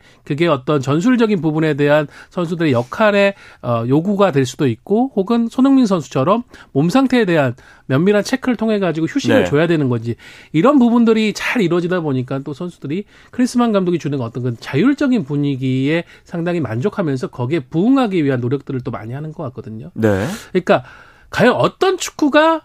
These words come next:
Speaker 1: 맞는 축구냐라고 얘기한다고 뭐 딱 가릴 수는 없을 것 같아요. 그러니까 벤투 감독의 축구는 이런 면에서 굉장히 매력적이고, 클린스만 감독의 축구는 이런 면에서 선수들이 또 매력을 느끼는 부분인데, 어쨌든 그 부분에 대해 선수들이 잘 화답을 한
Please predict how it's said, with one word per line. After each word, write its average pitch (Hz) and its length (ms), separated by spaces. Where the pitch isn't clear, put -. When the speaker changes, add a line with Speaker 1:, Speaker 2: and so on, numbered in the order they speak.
Speaker 1:
맞는 226 380
축구냐라고 156 880
얘기한다고 208 960
뭐 175 160
딱 - 180
가릴 185 240
수는 - 180
없을 156 200
것 220 120
같아요. 135 420
그러니까 185 280
벤투 202 280
감독의 247 340
축구는 233 400
이런 220 240
면에서 247 260
굉장히 135 320
매력적이고, 110 640
클린스만 240 440
감독의 185 300
축구는 165 300
이런 185 240
면에서 277 240
선수들이 202 420
또 175 80
매력을 147 340
느끼는 160 360
부분인데, 123 540
어쨌든 165 320
그 165 120
부분에 170 260
대해 165 120
선수들이 185 360
잘 - 200
화답을 202 440
한 233 140